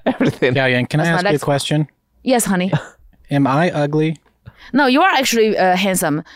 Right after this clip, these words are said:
Speaker 3: because, uh, i-, in China, if you are white, you are handsome.
Speaker 2: <laughs> Oh, okay.
Speaker 1: That's
Speaker 3: Yeah.
Speaker 1: it? That's all, all
Speaker 2: Oh,
Speaker 1: you need?
Speaker 2: cool.
Speaker 3: Yeah, you just have to have a bleached white skin,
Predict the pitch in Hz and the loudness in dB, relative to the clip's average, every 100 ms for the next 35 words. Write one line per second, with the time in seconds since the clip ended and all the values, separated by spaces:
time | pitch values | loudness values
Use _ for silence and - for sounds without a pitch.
0 | - 220 233 202 202 - 190 - 185 196 | -8 0 2 2 0 0 -4 -2 -4 -2
1 | 240 214 175 185 175 180 175 180 160 - | 0 0 0 -2 0 0 2 0 -2 -2
2 | 160 160 143 139 147 - - - 180 - | -2 -2 -4 -8 -10 -8 -6 -4 -4 -4
3 | - 220 190 - 104 131 - - - 131 | 0 2 2 0 -2 -2 -4 -6 -2 2
4 | 196 160 208 - 131 135 143 139 127 139 | 2 2 0 -2 -2 0 0 0 0 0
5 | 208 - 254 147 82 - _ 277 294 - | 0 0 2 2 0 -8 _ 0 0 0
6 | 226 254 247 254 233 240 233 214 214 226 | 0 0 0 -2 -2 0 0 0 0 -2
7 | 196 202 180 175 185 220 - 170 180 180 | 0 -2 -4 -4 0 0 0 0 -2 -2
8 | - 165 220 | -2 -2 -2